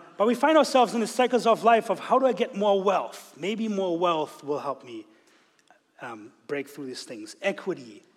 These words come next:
investment strategies. How can I improve, self-improve my own life? What's the next car that I can get or home to be living in?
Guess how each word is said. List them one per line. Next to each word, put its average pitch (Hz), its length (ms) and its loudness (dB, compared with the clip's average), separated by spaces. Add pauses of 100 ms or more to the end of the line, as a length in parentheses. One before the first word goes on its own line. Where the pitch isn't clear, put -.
investment 170 640 -4
strategies. 117 840 -14 (200)
How - 60 -20
can 226 160 -4
I - 20 0
improve, 196 640 -4 (240)
self-improve 180 800 -2
my 165 120 0
own 170 320 -4
life? 151 520 -8 (1500)
What's 202 260 -2
the 233 80 0
next 180 540 -4
car 214 400 6
that 165 160 -4
I 135 80 -4
can 135 220 -12
get 120 200 -12
or 139 160 -6
home 202 560 0
to 156 120 -14
be 131 180 -10
living 120 320 -10
in? 104 220 -20